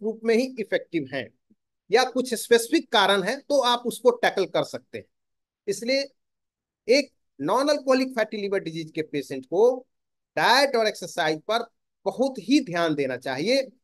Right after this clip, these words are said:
और उसको कंट्रोल करके आप इसके हर अगले परिणामों से बच सकते हैं। और कोर क्या है? कोर है वेट लॉस करना, क्योंकि ये वेट गेन करने से हुआ है। तो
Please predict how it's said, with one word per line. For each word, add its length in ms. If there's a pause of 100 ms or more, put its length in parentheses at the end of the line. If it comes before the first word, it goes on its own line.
(140)
और 320 (140)
उसको 380
कंट्रोल 540
करके 320 (160)
आप 340
इसके 320
हर 560 (140)
अगले 400 (800)
परिणामों 460
से 140 (140)
बच 140
सकते 320
हैं। 120 (400)
और 200
कोर 460
क्या 240
है? 160
कोर 460
है 220
वेट 460 (140)
लॉस 360
करना, 380 (200)
क्योंकि 280
ये 180
वेट 380
गेन 280
करने 240
से 140
हुआ 260
है। 120 (800)
तो 360